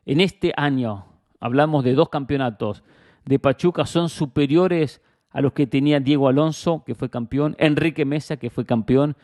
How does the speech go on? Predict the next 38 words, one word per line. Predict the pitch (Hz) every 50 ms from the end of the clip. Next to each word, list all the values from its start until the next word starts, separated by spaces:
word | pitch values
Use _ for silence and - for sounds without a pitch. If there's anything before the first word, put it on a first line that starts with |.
| _ -
O | _ -
sea, | - 156
el | 147 123
promedio | - 156 151 156 170 196 202 202
de | 175 160 -
puntos | - 170 180 170 - 165 127
ganados | 147 147 156 170 180 175 170 147 117 - - _ _ _ _ _ _ _ _ _
de, | - 127 110 127 139 127 120 120 117 113 107 104 - - - -
eh, | - 117 120 117 120 127 135 - -
u-, | 127 127 135 -
eh, | - - 120 117
Almada, | 117 123 135 151 175 185 180 165 135
Guillermo | 127 123 123 151 165 151
Almada, | 139 135 160 175 175 165 143 - -
es | - 156
superior | - - 185 165 - - 165 143 160 185 202 185 -
a | - 147
los | 143 -
técnicos | - 156 156 143 - 139 127
mencionados, | 131 127 117 - 135 123 120 107 98 98 95 92 - - - _ -
que | 123
lograron | 113 113 113 143 196 202 -
títulos | - 196 160 - 147 117 120 107 104 - _ _ _ _ _ _ _ _ _ _
con | - 139 131 -
Pachuca. | 135 127 - 135 117 - 143 165
Esto | - - 185
habla | 170
a | 147
las | 135 131
claras | - 165 175 170 156
de | 135 135
un | 123 120
can-, | - 180 180 185 175 170 156 131
gran | 131 156 185 180
campeonato | - 160 135 - 131 131 160 170 156 - - 113
que | 98 123
hizo | 110 - 123
Almada. | 117 113 113 104 98 95 92 92